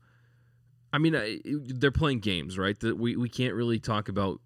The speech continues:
injuries because it's not games. It's not like the All-Star game or anything like that. These games actually matter for the season. So do you think this is good because it's gonna be fun to watch, or do you think that this is gonna kinda flop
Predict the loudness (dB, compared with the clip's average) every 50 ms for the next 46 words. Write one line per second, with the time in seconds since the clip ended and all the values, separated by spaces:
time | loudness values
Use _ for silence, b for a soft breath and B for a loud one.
0 | _ _ -6 -2 -2 -2 0 -2 -2 -2 -2 -2 -4 -4 -6 -8 -6 -4 -4 -2
1 | -2 -4 -6 -8 -8 -10 -10 -8 -6 -4 -2 -2 -2 -4 -4 -4 -4 -2 -2 -4
2 | -4 -6 -6 -2 -2 -2 0 0 -4 -4 -2 -2 -2 0 -2 -2 -4 -4 -4 -4
3 | -2 -2 -4 -4 -2 -4 -4 -4 -4 -4 -4 -4 -6 -6 -6 -6 -6 -6 -4 -4
4 | -6 -6 -4 -4 -4 -2 0 -2 -2 -2 -4 -6 -4 -2 0 2 2 2 2 0
5 | -2 -2 -4 -4 -4 -4 -4 -4 -4 -4 -4 -4 -4 -6 -6 -8 b b b b
6 | b b b -2 2 4 6 6 6 6 4 4 2 0 -4 _ _ _ _ _
7 | _ _ _ _ _ 0 2 4 4 4 4 2 2 2 2 2 2 2 0 -2
8 | -2 -4 -6 0 4 6 6 6 6 4 2 -2 -2 0 0 0 0 0 -2 -4
9 | -4 -4 -2 -2 -2 -2 -4 -6 -8 -8 -10 -6 -2 0 0 2 2 2 0 2
10 | 2 2 2 2 0 -2 -2 0 0 2 2 2 2 0 0 0 -2 -4 -4 -4
11 | -4 -4 -4 -6 -4 -4 -4 -4 -4 -6 -6 -6 -6 -6 -8 -8 -8 -6 -2 -2
12 | 0 -2 -2 -6